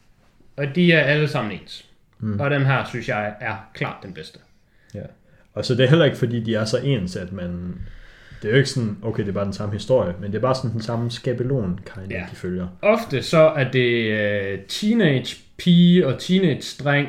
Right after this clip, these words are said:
Speaker 1: der begge to er lidt nogle outcasts, der møder hinanden og er sådan, kan lidt godt lide hinanden. Det er sådan kinda romantisk, men også ikke helt nødvendigvis romantisk. Øh, i den traditionelle forstand.
Speaker 2: Hmm.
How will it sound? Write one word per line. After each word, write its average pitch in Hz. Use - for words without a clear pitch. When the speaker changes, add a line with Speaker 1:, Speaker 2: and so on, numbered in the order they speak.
Speaker 1:
der 120
begge 147
to 143
er 107
lidt 139
nogle 117
outcasts, 156
der 123
møder 143
hinanden 131
og 113
er 127
sådan, 139
kan 214
lidt 240
godt 196
lide 208
hinanden. 151
Det 131
er 156
sådan 165
kinda 202
romantisk, 147
men 127
også 151
ikke -
helt 123
nødvendigvis 123
romantisk. 123
Øh, 123
i -
den 110
traditionelle 147
forstand. 180
Speaker 2:
Hmm. 123